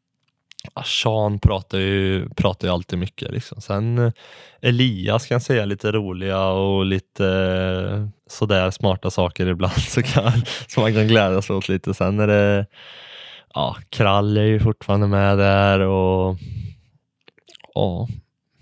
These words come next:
Diego har lite att säga ibland och, ja, men det, jag skulle säga att det är lite mer utspritt nu. Det var ju Abdo show förut, men nu är det nog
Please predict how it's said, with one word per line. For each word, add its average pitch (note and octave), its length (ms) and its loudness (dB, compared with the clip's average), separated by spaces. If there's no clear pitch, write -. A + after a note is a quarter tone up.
Diego G2 480 0
har G#2 420 0
lite G#2 240 -4
att A2 60 -8
säga G2+ 380 -2
ibland G2 520 -4
och, G2 560 -6
ja, A2 100 2
men A#2+ 80 2
det, A#2+ 180 6
jag A2+ 140 0
skulle C#3 120 0
säga C#3 140 4
att B2 60 0
det B2+ 60 4
är A#2 40 6
lite A2 200 0
mer G#2 160 2
utspritt A2+ 600 0
nu. F2+ 160 -4
Det G2 120 2
var G2 100 0
ju G2+ 160 2
Abdo G2 360 0
show A2+ 300 0
förut, G2 380 -2
men F#2 280 -2
nu G2 340 2
är G#2 100 4
det G2+ 100 0
nog F#2 440 0